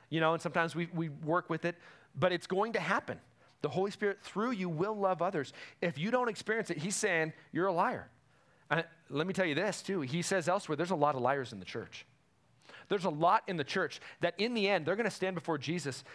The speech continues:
and say, "Hey, didn't I do this in your name and that in your name?" And he's gonna say, "Depart from me, I never knew you." They were doing it for the wrong reasons.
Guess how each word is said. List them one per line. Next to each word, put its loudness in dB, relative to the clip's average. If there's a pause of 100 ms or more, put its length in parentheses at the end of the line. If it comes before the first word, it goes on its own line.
(140)
and 0
say, 0 (180)
"Hey, 0
didn't 0
I 4
do -2
this -2
in -8
your 0
name 2
and 2
that 2
in -8
your -2
name?" -2 (340)
And -2
he's -4
gonna -8
say, 0 (200)
"Depart 0
from -6
me, 2
I 0
never -2
knew -4
you." -8 (1200)
They 0
were 0
doing -2
it -2
for -8
the -2
wrong 0
reasons. -8